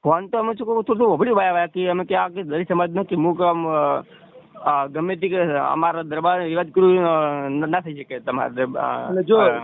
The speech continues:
Speaker 2: ભાઈ, ભાઈ, મહિપતસિંહ, મહિપતસિંહ ને?
Speaker 1: હા જી, મહિપતસિંહ.
Speaker 2: મહિપતસિંહ, મેં જે વીડિયો મૂક્યા છે ને,
Speaker 1: હમ, હમ.
Speaker 2: એની અંદર મેં ક્લિયરલી અને
Speaker 1: હમ.
Speaker 2: શુદ્ધ ભાષામાં કીધું છે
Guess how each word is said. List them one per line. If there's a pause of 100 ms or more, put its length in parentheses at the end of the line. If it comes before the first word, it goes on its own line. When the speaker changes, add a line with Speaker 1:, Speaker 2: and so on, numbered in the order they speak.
Speaker 2:
ભાઈ, (160)
ભાઈ,
મહિપતસિંહ,
મહિપતસિંહ
ને? (680)
Speaker 1:
હા
જી,
મહિપતસિંહ. (460)
Speaker 2:
મહિપતસિંહ,
મેં
જે
વીડિયો
મૂક્યા
છે
ને, (800)
Speaker 1:
હમ,
હમ. (460)
Speaker 2:
એની
અંદર
મેં (140)
ક્લિયરલી (640)
અને
Speaker 1:
હમ.
Speaker 2:
શુદ્ધ
ભાષામાં
કીધું
છે